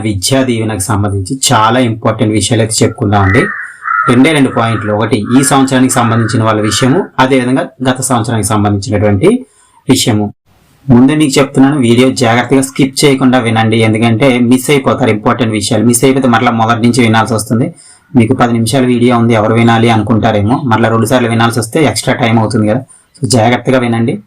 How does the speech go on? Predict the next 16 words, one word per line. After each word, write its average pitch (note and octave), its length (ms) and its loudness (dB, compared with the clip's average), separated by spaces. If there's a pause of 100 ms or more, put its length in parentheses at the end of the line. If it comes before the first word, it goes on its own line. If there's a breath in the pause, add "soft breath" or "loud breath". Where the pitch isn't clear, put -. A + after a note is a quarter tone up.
(280)
ప్రతి A2+ 260 -2
ఒక్క A#2 200 -6
పాయింట్ A2 340 -2
మీరు C3 180 4
మిస్ A2+ 220 -2
కాకుండా A2+ 400 0
ఉంటారు. A2 300 -2 (100)
మిస్ A#2 120 2 (120)
అవ్వకూడదని C3 500 0
నేను B2+ 160 2 (540 soft breath)
కట్ C3 200 0
చేయకుండా C3 360 2 (100)
వివరంగా A#2 340 2
అయితే A2 220 2
చెప్పడం A2 320 -2
జరిగింది. G2+ 340 2